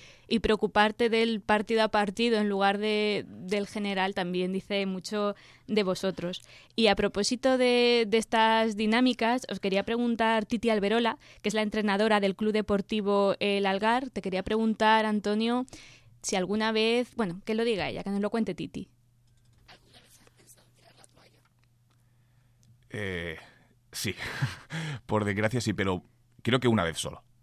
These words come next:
Speaker 2: Y además ha sido este año. Eh, este año ha sido genial, ma-, o sea, si me pongo a contar todo lo que nos ha pasado, pues se acabaría ya el programa, porque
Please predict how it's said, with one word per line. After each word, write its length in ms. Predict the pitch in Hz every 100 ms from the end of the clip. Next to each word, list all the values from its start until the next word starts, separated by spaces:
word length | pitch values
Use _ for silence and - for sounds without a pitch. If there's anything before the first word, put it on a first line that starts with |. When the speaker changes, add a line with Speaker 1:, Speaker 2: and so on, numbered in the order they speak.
| _ _ _ _ _ -
Speaker 2:
Y 200 | 110 101
además 280 | 101 104
ha 40 | 110
sido 140 | 110
este 180 | 101 101
año. 200 | 82 78 - - _ _ - _
Eh, 320 | 90 104 107
este 180 | 104 -
año 100 | 117
ha 20 |
sido 160 | 113 120
genial, 500 | - 107 117 131 151 - 90
ma-, 260 | - 95 98
o 60 | 95
sea, 440 | 95 95 92 90 85 85 - - -
si 120 | -
me 80 | 95
pongo 200 | 101 113
a 80 | 107
contar 340 | 110 107 104
todo 160 | - 107
lo 80 |
que 100 | 98
nos 120 | 101 98
ha 80 |
pasado, 420 | 98 95 98 95 90
pues 160 | - 87 - - - -
se 100 | -
acabaría 300 | 80 87 92
ya 60 |
el 60 | 87
programa, 360 | 87 90 110 113
porque 340 | 95 87 85